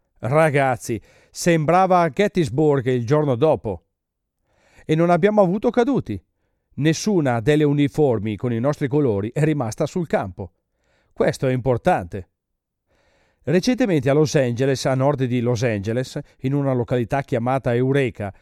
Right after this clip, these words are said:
il pubblico ministero, qualcuno della zona, ha deciso che Eureka: "Ho trovato, ho trovato il tallone d'Achille." E ha ammassato su di un auditor di lì, una filiale, una piccola organizzazione di una cittadina,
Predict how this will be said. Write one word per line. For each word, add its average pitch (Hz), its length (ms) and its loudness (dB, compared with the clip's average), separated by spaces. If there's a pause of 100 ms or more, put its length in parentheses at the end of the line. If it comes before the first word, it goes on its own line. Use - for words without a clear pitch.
(240)
il 175 140 0
pubblico 269 360 0
ministero, 139 760 -2
qualcuno 123 340 -6
della 110 240 -2
zona, 117 300 -2
ha 110 40 -4
deciso 160 420 -2
che 139 240 0
Eureka: 139 720 0 (1700)
"Ho 151 200 0
trovato, 170 760 2 (280)
ho 127 120 -2
trovato 147 440 2
il 180 120 2
tallone 156 440 4
d'Achille." 156 600 -2 (1120)
E 208 140 2
ha 156 140 4
ammassato 190 540 0
su 196 180 -2
di 175 100 -2
un 202 120 0
auditor 196 460 2
di 151 160 0
lì, 131 280 0 (540)
una 117 160 -4
filiale, 107 500 -4
una 104 160 -4
piccola 127 280 -2
organizzazione 117 640 -4
di 113 80 -4
una 110 140 -4
cittadina, 117 680 -6